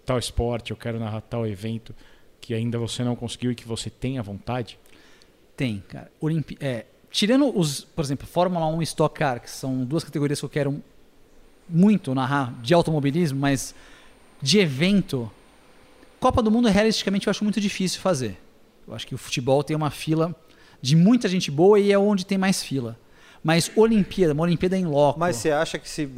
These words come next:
Speaker 3: se fosse pros canais Fox Sports e E S P N, você não teria chance de narrar um jogo?
Speaker 2: Copa do Mundo? Não.
Speaker 3: É. Você acha?
Speaker 2: Acho.
Speaker 3: É? Tá bom.
Speaker 2: O problema é assim, tipo,
Speaker 3: Não, porque eu acho
Speaker 2: a
Speaker 3: que
Speaker 2: próxima,
Speaker 3: você teria.
Speaker 2: a próxima Copa não.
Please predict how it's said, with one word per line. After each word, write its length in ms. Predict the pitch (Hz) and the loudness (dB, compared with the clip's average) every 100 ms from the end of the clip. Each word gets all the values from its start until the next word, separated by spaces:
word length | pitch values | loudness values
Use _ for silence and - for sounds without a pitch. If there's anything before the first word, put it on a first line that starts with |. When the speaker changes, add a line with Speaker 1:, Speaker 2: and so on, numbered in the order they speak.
| 127 | -10
Speaker 3:
se 180 | - | -10
fosse 400 | 123 - 151 - | -8 0 0 0
pros 240 | 127 127 - | -4 -4 -2
canais 340 | 131 117 120 | -2 -2 -4
Fox 220 | - 113 - | -6 -8 -8
Sports 360 | - 113 - | -6 -6 -6
e 40 | 120 | -6
E 40 | |
S 160 | 113 - | -6 -8
P 100 | 117 | -10
N, 140 | 123 | -8
você 120 | - | -6
não 140 | 123 123 | -6 -4
teria 260 | 120 117 | -4 -4
chance 280 | 113 131 117 | -4 -6 -6
de 100 | 120 | -6
narrar 200 | 117 113 | -6 -6
um 120 | 120 | -6
jogo? 300 | 110 147 240 - - - - | -4 -4 -6 -14 -20 -14 -6
Speaker 2:
Copa 200 | 151 135 | -2 -2
do 100 | 135 | -2
Mundo? 400 | 185 180 123 - | 0 -2 -4 -6
Não. 100 | 143 | -4
Speaker 3:
É. 160 | 117 104 - _ _ _ _ _ _ - | -4 -6 -18 _ _ _ _ _ _ -14
Você 140 | - | -2
acha? 280 | 156 240 - - | 0 0 -6 -14
Speaker 2:
Acho. 320 | 113 - - - | -14 -14 -20 -8
Speaker 3:
É? 200 | 123 196 - _ - | -6 -6 -10 _ -16
Tá 100 | 196 | -12
bom. 140 | 208 185 _ _ _ _ _ _ _ _ - | -12 -14 _ _ _ _ _ _ _ _ -8
Speaker 2:
O 40 | |
problema 200 | 180 220 | 0 2
é 20 | |
assim, 200 | 233 170 | 2 2
tipo, 280 | 147 - 127 - | -2 -6 -12 -12
Speaker 3:
Não, 100 | 220 | -12
porque 140 | 208 117 | -6 -2
eu 60 | |
acho 80 | 110 | 0
Speaker 2:
a 40 | 180 | 2
Speaker 3:
que 40 | |
Speaker 2:
próxima, 380 | 226 254 226 202 | 4 4 4 2
Speaker 3:
você 40 | - | 0
teria. 100 | - | -4
Speaker 2:
a 80 | 180 | -4
próxima 420 | - 226 226 220 | 2 2 4 2
Copa 320 | 175 202 196 202 | 2 2 2 0
não. 220 | 151 | 0